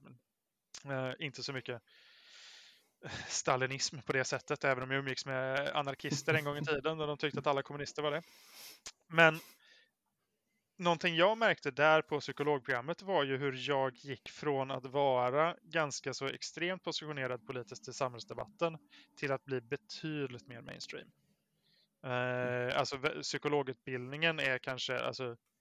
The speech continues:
Speaker 1: en utav de mest vänsterlutade utbildningar vi har i
Speaker 2: Mm,
Speaker 1: Sverige.
Speaker 2: ja.
Speaker 1: Eh,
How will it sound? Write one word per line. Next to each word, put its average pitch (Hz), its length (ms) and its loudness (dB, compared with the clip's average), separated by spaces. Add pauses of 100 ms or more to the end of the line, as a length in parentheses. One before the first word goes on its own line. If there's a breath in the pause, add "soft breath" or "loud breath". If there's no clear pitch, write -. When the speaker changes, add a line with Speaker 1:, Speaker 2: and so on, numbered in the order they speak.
(120)
Speaker 1:
en 135 180 -2
utav 127 200 -2
de 127 200 -4
mest 135 320 -4
vänsterlutade 123 960 -2
utbildningar 117 500 -8
vi 139 80 -4
har 160 240 2
i - 20 4
Speaker 2:
Mm, 90 40 4
Speaker 1:
Sverige. 78 260 -2 (260)
Speaker 2:
ja. 85 320 0
Speaker 1:
Eh, 120 640 -4